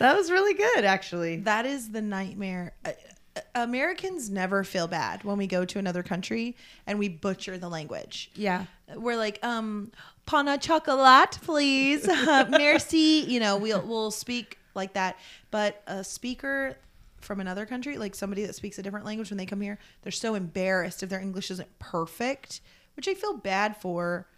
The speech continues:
Speaker 2: I feel, you know, I'm just like, "Let it, who cares? We'll figure it out."
Speaker 1: I find it so incredibly endearing when people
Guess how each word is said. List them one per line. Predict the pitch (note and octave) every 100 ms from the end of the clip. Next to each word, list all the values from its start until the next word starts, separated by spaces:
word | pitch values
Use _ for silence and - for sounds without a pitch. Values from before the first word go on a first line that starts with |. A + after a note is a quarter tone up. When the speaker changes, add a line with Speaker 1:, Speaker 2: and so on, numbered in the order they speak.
| _ _ _ _ _ _
Speaker 2:
I | - A3
feel, | C#4+ C4 B3+ -
you | - C4+
know, | B3+
I'm | B3
just | A#3
like, | A#3+
"Let | A3+ C4
it, | D#4+
who | B3 D4+
cares? | F4+ A#3+ B3+ D4+ C4 G#3
We'll | G#3+ D4
figure | - F4 C#4 D4+
it | C#4+
out." | C#4+ D4+ A#3+
Speaker 1:
I | G3 A#3+
find | D#4 - C4 B3
it | A#3 A3+ -
so | - - F3 E3 F3 F#3 G#3
incredibly | F#3 F3 - E3 E3+ E3+
endearing | D#3+ D#3+ D#3+ D#3 D#3+ F#3+ F#3
when | F3+ E3 D#3+ D#3+
people | - E3 - E3 D#3+ D#3+ E3